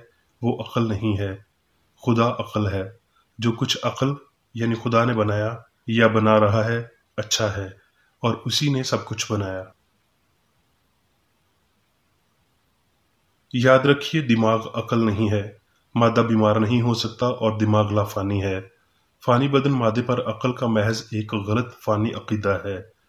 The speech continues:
جسے آپ مادہ کہتے ہیں۔ وہ دراصل حل میں ایک غلطی، ابتدائی فانی عقل، میلٹن کی پیش کردہ افراتفری اور پرانی رات کے ساتھ مماثلت ہے۔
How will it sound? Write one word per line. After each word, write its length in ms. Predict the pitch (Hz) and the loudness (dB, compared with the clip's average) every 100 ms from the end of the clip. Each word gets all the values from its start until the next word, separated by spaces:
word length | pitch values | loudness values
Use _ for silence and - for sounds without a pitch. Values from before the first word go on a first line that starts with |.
| _ _ 120 | _ _ -6
جسے 320 | 120 - 147 | -2 0 0
آپ 260 | 123 113 117 | 0 0 2
مادہ 280 | 110 110 120 | 2 2 2
کہتے 280 | 127 - 131 | 0 0 -2
ہیں۔ 120 | 135 | -2
وہ 200 | 120 113 | -2 2
دراصل 360 | 113 110 - 117 | 2 2 -2 -6
حل 280 | - 120 | -4 -4
میں 160 | 123 127 | 0 -2
ایک 320 | - 113 - | -2 -10 -6
غلطی، 380 | 107 107 107 135 135 _ _ _ _ - | -2 0 0 -4 -8 _ _ _ _ -18
ابتدائی 400 | - 127 113 123 | -4 -2 0 0
فانی 280 | 131 117 117 - | 0 0 0 -4
عقل، 240 | 101 123 123 - _ _ _ - | -4 -2 -4 -12 _ _ _ -6
میلٹن 440 | 117 123 123 143 | -2 0 0 -2
کی 120 | 143 139 | -2 -2
پیش 280 | 120 120 | -2 -2
کردہ 340 | - 120 113 120 - - | 0 -2 0 0 -2 -10
افراتفری 640 | 113 127 127 131 - 139 | -4 0 0 -2 -4 -6
اور 180 | - 117 | -6 -10
پرانی 420 | - 110 107 107 | -2 0 2 2
رات 300 | 104 107 - | 2 0 -2
کے 80 | 117 | -10
ساتھ 380 | - 107 107 - _ _ - | -4 -2 -2 -6 _ _ -4
مماثلت 560 | 113 107 101 107 101 101 | 2 2 2 -2 -4 -6
ہے۔ 200 | 90 | -8